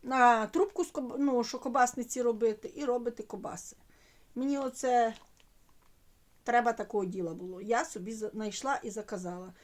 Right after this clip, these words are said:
Чим довше замочувати оболонку, тим еластичнішою вона стане, але при цьому втрачається її міцність. Тому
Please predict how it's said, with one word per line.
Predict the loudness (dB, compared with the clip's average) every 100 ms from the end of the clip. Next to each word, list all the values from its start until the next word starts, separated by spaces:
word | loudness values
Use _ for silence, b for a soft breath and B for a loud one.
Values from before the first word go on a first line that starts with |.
| b b
Чим | -4 0 2
довше | 2 2 -2 -2
замочувати | -2 2 0 0 -8 -6 -8 -8 -2 -2 2 4
оболонку, | 4 4 2 2 0 -2 -6
тим | -4 -4 -4 -2
еластичнішою | 0 0 0 -4 -4 -2 0 0 0 -4 -2
вона | -2 0 0 -2 -6
стане, | -2 2 2 2 -4 -8 b b -2
але | 4 4 2
при | 2 2
цьому | 2 0 2 2 -2 -6 -10
втрачається | -10 -10 -4 0 0 -2 -4 -2 0 0 -2 -8 -4 2 4
її | 2 -2 -4 -4 -2
міцність. | -2 -4 -6 -8 -8 -4
Тому | -2 0 0 -4